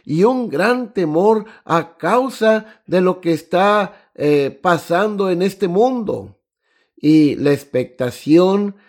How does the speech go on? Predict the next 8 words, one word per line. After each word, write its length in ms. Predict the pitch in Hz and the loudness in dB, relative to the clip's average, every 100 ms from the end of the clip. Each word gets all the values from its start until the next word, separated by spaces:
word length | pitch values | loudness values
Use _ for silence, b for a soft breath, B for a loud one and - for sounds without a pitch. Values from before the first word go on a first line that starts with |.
| b | b
de 200 | - 143 | -4 0
las 220 | 139 127 - | 0 -2 -6
cosas 680 | - 156 185 185 196 185 | 0 4 4 2 -4 -4
que 180 | - 147 | -4 -4
sobrevendrán 1040 | 143 143 131 123 123 120 123 156 180 190 - | -2 -2 -2 -2 -4 -4 0 0 0 -2 -8
en 240 | - 131 127 | -8 -4 -4
la 160 | 113 | -6
tierra. 540 | - 147 180 165 117 | 0 2 2 0 -4